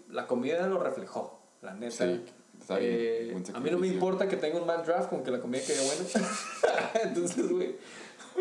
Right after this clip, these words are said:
Speaker 1: eh,
Speaker 2: Ok.
Speaker 1: digo, ya, como es el fantasy, nunca sabes qué va a pasar y puede que, pues, güey, el año pasado le fue muy bien, güey. Entonces, ahí a lo
Speaker 2: Sí.
Speaker 1: mejor trae espinita todavía, no sé, güey, algo, de algo se ha de acordar y de algo le salió bien.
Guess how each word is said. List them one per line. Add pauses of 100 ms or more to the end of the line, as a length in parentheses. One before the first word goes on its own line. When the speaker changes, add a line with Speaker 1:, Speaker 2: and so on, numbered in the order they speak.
(460)
Speaker 1:
eh,
Speaker 2:
Ok.
Speaker 1:
digo, (220)
ya,
como
es
el (120)
fantasy,
nunca
sabes
qué
va
a
pasar
y
puede
que,
pues,
güey,
el
año
pasado
le
fue
muy
bien,
güey.
Entonces, (120)
ahí
a
lo
Speaker 2:
Sí.
Speaker 1:
mejor
trae
espinita
todavía, (720)
no
sé,
güey,
algo,
de
algo
se
ha
de
acordar
y
de
algo
le
salió
bien.